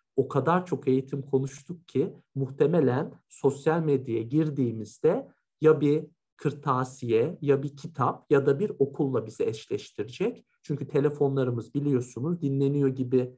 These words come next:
çok genel bir tabir kullanmak zorundayım.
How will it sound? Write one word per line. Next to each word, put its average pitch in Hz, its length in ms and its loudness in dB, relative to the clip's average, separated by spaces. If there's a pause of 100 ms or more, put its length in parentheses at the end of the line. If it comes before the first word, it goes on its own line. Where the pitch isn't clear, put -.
(100)
çok - 220 -10
genel 127 400 2
bir 120 140 -6
tabir 127 400 0
kullanmak 127 560 -2
zorundayım. 113 640 -2